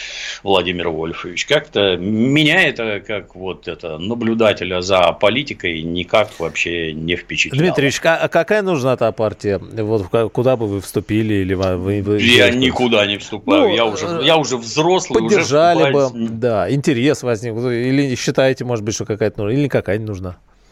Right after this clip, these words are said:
Speaker 1: Ну, если бы была какая-нибудь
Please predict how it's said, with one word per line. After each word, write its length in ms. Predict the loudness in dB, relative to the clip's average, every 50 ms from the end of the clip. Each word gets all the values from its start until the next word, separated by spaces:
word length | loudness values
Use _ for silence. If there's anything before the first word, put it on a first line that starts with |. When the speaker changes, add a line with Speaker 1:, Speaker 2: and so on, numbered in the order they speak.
| _ _ _ _ _ _ _ _ _ _ _ -14
Speaker 1:
Ну, 200 | -10 -6 -2 0
если 220 | 0 0 0 0 -2
бы 100 | -4 -2
была 240 | 0 2 2 2 2
какая-нибудь 760 | 0 -2 -4 -2 -2 -2 -2 -4 -6 -8 -8 -10 -12 -14